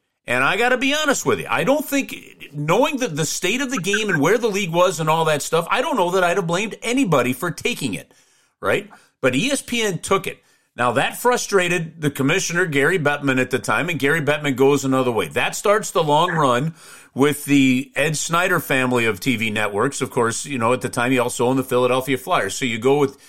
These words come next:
it goes O L N, O L N becomes Versus, you know, Versus eventually grows into,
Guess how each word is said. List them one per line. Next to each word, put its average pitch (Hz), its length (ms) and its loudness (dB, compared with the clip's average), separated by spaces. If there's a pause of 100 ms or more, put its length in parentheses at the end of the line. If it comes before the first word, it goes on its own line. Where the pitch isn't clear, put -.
(240)
it 110 100 -4
goes 135 300 4
O 139 180 4
L 147 240 4
N, 143 260 0
O 135 140 6
L 143 180 2
N 147 120 -2
becomes 135 360 -2
Versus, 139 580 0 (380)
you 123 100 -2
know, 135 140 4
Versus 135 420 0
eventually 139 480 0
grows 131 480 2
into, 127 460 0